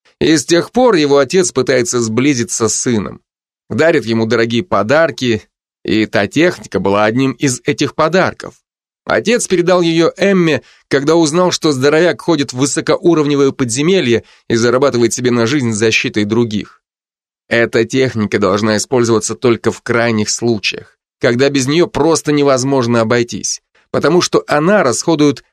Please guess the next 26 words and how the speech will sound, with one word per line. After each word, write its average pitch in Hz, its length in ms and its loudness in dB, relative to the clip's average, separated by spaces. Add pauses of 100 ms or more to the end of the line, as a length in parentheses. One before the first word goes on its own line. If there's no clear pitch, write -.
(100)
жизненную 143 640 0 (100)
энергию 139 480 0
применяющего, 135 1000 -2 (240)
отнимая 143 640 2
у 127 60 0
него 120 200 2
несколько 127 560 0
лет 120 220 0
жизни. 110 560 -4 (1400)
Смотрю, 135 500 0
отец 190 380 0
Эмми 180 200 2
совершенно 165 560 -2
не 170 160 2
ценит 160 320 0
своих 117 340 -2
людей, 120 420 0 (280)
раз 107 260 0
велел 117 300 2
им 117 140 2
применить 117 520 -2
эту 117 300 -2
технику, 113 480 -2
чтобы 107 320 0
убить 117 320 -2
меня – 123 380 -2